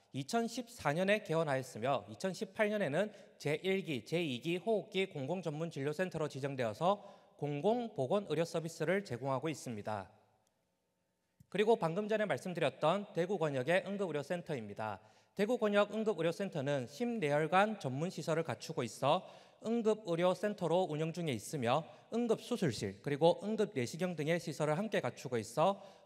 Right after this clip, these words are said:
어, 응급 환자들의 신속한 수술과 처치가 가능한 센터입니다. 영남대학교 시설 간단하게 한번 살펴볼 텐데요. 영남대학 의과대학 본관이고요.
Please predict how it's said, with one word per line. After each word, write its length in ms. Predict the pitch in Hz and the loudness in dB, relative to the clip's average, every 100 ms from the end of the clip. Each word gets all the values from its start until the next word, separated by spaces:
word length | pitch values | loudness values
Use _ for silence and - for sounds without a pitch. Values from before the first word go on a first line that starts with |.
| - | -2
어, 260 | 127 135 | 2 2
응급 240 | 226 240 185 | 2 0 2
환자들의 480 | 156 160 139 127 117 | 2 0 2 2 2
신속한 420 | 226 220 - 160 | -2 -2 0 -2
수술과 420 | 165 151 135 170 | -2 -2 0 0
처치가 540 | - 139 - 165 190 185 | 0 -6 -2 0 0 0
가능한 440 | 127 120 143 202 | -4 0 0 0
센터입니다. 760 | 196 170 160 147 107 101 98 90 _ _ _ _ _ _ _ _ _ _ - _ _ _ _ _ _ _ _ - | -2 -6 -2 -2 -2 -8 -10 -12 _ _ _ _ _ _ _ _ _ _ -20 _ _ _ _ _ _ _ _ -4
영남대학교 560 | 165 220 262 233 233 220 | 0 2 4 6 4 2
시설 280 | 208 185 190 | -2 0 2
간단하게 460 | 156 135 190 196 | 2 2 2 2
한번 180 | 175 160 | 2 0
살펴볼 460 | 160 196 202 147 117 | 0 -2 0 -2 -2
텐데요. 500 | 170 135 110 139 185 | -2 0 2 2 0
영남대학 500 | 151 180 208 180 175 | -2 -2 -2 0 0
의과대학 460 | 160 - 190 165 165 | -2 -4 0 0 0
본관이고요. 720 | 139 143 185 135 110 120 190 | -4 -2 -2 -2 0 0 0